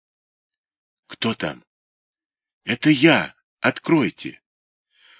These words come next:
Он понял сразу, что это Мария, скинул с пробоя жиденький проволочный крючок. "Ну что?"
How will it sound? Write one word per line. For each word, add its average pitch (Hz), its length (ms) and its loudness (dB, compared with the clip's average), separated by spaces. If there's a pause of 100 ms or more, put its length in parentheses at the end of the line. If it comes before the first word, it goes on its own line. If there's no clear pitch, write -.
(140)
Он 131 200 4
понял 170 320 6
сразу, 156 380 4
что - 180 0
это 147 220 2
Мария, 135 560 2 (340)
скинул 139 760 2
с - 160 -8
пробоя 107 560 4
жиденький 90 560 -2
проволочный 98 560 -4
крючок. 80 420 -8 (640)
"Ну 110 160 -8
что?" - 340 -4